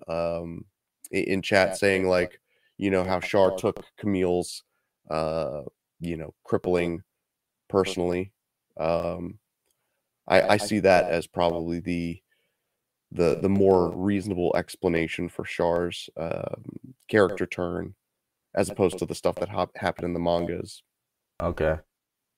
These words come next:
Speaker 1: But
Speaker 2: Yeah. Oh,
Speaker 1: what
Speaker 2: and
Speaker 1: can
Speaker 2: there
Speaker 1: you
Speaker 2: was
Speaker 1: do?
Speaker 2: that one episode, if you guys haven't watched it, there's a previous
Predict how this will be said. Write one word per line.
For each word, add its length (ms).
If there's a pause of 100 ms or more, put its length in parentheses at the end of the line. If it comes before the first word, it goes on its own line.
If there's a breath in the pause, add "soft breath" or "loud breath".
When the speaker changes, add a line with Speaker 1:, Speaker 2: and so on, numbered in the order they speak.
(220)
Speaker 1:
But 260 (500)
Speaker 2:
Yeah. 340 (380)
Oh, 120
Speaker 1:
what 100
Speaker 2:
and 100
Speaker 1:
can 60
Speaker 2:
there 100
Speaker 1:
you 40
Speaker 2:
was 140
Speaker 1:
do? 60
Speaker 2:
that 220
one 560
episode, 640
if 160
you 60
guys 200
haven't 220
watched 320
it, 160
there's 180
a 60
previous 800